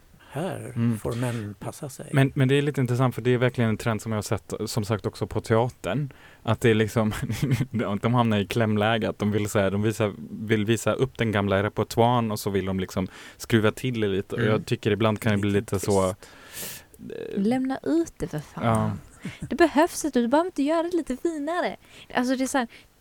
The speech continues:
Speaker 3: ja, du behöver inte göra det lite finare, så här, piffa upp det, vad fan. Alltså, du kan ju bara fan lämna ut det. <laughs>
Speaker 1: Men jag tycker i alla fall vi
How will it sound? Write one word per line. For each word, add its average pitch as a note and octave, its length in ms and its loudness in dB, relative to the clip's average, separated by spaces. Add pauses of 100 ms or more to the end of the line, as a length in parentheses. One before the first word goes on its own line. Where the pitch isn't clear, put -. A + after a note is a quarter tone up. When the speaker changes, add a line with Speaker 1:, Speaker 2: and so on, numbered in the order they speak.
(500)
Speaker 3:
ja, B3 380 2
du A3+ 120 0
behöver C#4+ 220 4
inte D4+ 140 -2
göra D4 200 4
det C4+ 100 -2
lite D4 340 -2
finare, A#3 280 -2
så G#3+ 100 -6
här, G#3 40 -8
piffa - 300 -6
upp - 240 -6
det, - 160 -8
vad - 100 -14
fan. - 220 -18 (460)
Alltså, G#3+ 160 -2
du A3 40 -2
kan A#3 220 0
ju A3 60 2
bara A#3 320 0
fan F#3+ 320 -6
lämna G3+ 240 -2
ut E4+ 140 -2
det. - 60 -10 (460)
<laughs> - 540 -8
Speaker 1:
Men - 80 4
jag C#3 100 4
tycker F3+ 240 0
i F#3 60 6
alla E3 180 4
fall D#3 280 2 (320)
vi D3 320 0